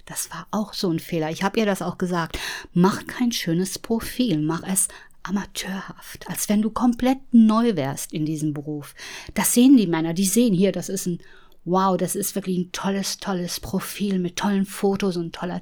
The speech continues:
Text. Die ist nicht neu, die weiß, wie es geht. Aber wenn du da ein paar Sätze hinschreibst, "Hi, mein Name ist so und so, ich bin so alt, ich komm von daher und ich,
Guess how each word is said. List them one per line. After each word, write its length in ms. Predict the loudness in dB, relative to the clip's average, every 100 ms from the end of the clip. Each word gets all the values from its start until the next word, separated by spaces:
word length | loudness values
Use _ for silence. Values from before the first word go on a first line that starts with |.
| -8
Text. 420 | -6 -6 -6 -10 -16 -20 -10
Die 120 | -8
ist 160 | -6 -6
nicht 200 | -6 -4
neu, 200 | -4 -2
die 160 | -4 -6
weiß, 260 | -6 -6
wie 80 | -8
es 140 | -10
geht. 320 | -10 -12 -12 -18 -20 -16 -8
Aber 160 | -2 2
wenn 140 | 4
du 100 | 4
da 120 | 2
ein 100 | 0
paar 180 | 2 0
Sätze 300 | 0 0 2
hinschreibst, 640 | 4 2 2 -6 -8 -8
"Hi, 260 | -2 -2 -2 -6 -18 -18 -20 -20 -8
mein 280 | 2 4 6
Name 280 | 4 6 4
ist 220 | 4 0
so 140 | 4 4
und 180 | 4
so, 180 | 4 4
ich 160 | 4 2
bin 160 | 2
so 160 | 2 0
alt, 220 | -2 -2
ich 160 | -2 0
komm 180 | 0 0
von 240 | 0 0
daher 460 | 0 -2 0 0 2
und 140 | 2
ich, 200 | 0 -6